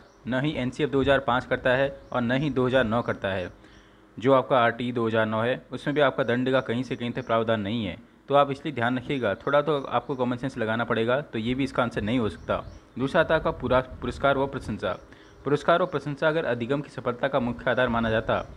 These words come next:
तो आपको लगभग भैया रोज़ ही आपको पुरस्कार ही देने पड़ते विद्यार्थियों को,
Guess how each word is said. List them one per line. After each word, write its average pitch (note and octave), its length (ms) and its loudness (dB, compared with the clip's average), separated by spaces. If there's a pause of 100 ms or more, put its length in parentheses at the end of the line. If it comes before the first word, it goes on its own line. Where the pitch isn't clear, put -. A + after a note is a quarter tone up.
(240)
तो - 60 -4
आपको B2+ 340 0
लगभग B2 300 0
भैया C3+ 280 0
रोज़ B2+ 180 -2
ही C#3 60 -2
आपको C#3+ 340 0 (680)
पुरस्कार C#3+ 380 2
ही D3 80 -2
देने B2+ 200 0
पड़ते B2 260 -4
विद्यार्थियों G#2 480 -4
को, F#2 200 -8